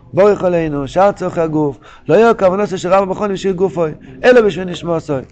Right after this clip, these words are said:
שמכוון לפרנסת נשמוסוי לרפואתו. אפילו בבורך עלינו לא התכוון על כסף. התכוון לפרנסת הנפש, בואי נשלם,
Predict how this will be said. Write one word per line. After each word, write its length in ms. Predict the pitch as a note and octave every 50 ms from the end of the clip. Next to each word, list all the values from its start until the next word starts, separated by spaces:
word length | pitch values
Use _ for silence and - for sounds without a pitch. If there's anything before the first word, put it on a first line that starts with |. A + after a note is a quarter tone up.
| _ _ _ - - _ _
שמכוון 460 | - C3+ C#3 C3 - G#3 G#3+ G#3 G#3
לפרנסת 460 | F3 C#3 F#3+ G3 G3 F#3+ - F3 D#3+
נשמוסוי 420 | F3+ F3 - - G3 G3 - F3 F3
לרפואתו. 540 | E3+ E3 D3+ D#3+ F3 E3+ E3+ - - D3+ - _ - - - - - - - - _ _ _ - - - - - - - - - - - - - - - - - - - - - - - - - - - - - - - - - - - - - - -
אפילו 260 | - G#3+ A#3+ A#3+ A#3
בבורך 420 | A3 G3 F3+ G#3+ G#3+ A3 - -
עלינו 340 | G3 G3+ G#3+ A3 G#3+ F#3+ F3
לא 60 | F3+
התכוון 360 | F3+ D#3+ - D3+ C#3+ C3 C3
על 100 | C3 B2+ A#2 -
כסף. 300 | B2 A2 - - A2 - _ _ _ _ _ _ _ _ _ _ - - _ _ _
התכוון 260 | _ - C#3 C#3+ D#3+
לפרנסת 540 | D#3+ D3+ - - D3+ D#3+ E3 D3+ D3+ - -
הנפש, 540 | D#3 D3 D#3 E3 D#3 - C3 A#2 A2+ - -
בואי 140 | - D3 D3
נשלם, 400 | D3+ C3 C3 C3+ C3+ C3+ C3